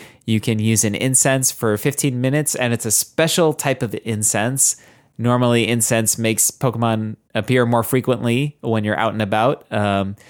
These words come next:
this does that, and it also attracts Pokemon from other regions, and, uh, maybe even legendary Pokemon from other regions.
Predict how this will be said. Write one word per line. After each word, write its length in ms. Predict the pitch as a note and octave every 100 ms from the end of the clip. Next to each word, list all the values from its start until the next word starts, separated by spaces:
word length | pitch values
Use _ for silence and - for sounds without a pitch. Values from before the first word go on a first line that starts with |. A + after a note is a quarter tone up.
| - - - _ _ -
this 340 | A2 C#3 -
does 400 | B2 B2+ A#2+ G#2
that, 320 | A#2+ C3+ F3
and 220 | A#2+ B2 B2
it 140 | B2
also 580 | - C3 F3 - C3 A#2
attracts 540 | A#2 - C3 D3+ -
Pokemon 720 | - F#3 G3+ F3 C#3 A#2+ B2 B2+ _
from 320 | - C3 B2+
other 400 | C3 D#3 E3+ G3
regions, 840 | E3+ E3+ G#3 A#2+ F2+ D#2 - - - _ -
and, 460 | G#2 G2+ G2+ G2
uh, 400 | - G2 G2 F#2+ -
maybe 680 | G#2 G#2+ A#2 C#3 D#3 -
even 460 | D3+ D3 C#3+ C3 C3
legendary 640 | B2 A2+ C3+ E3 C#3 G#2 F#2+
Pokemon 640 | - G2+ - F#2+ F2+ F2
from 320 | - A2+ G2+ -
other 260 | A2+ A#2
regions. 680 | G#2+ A#2 A#2 F#2+ E2+ E2+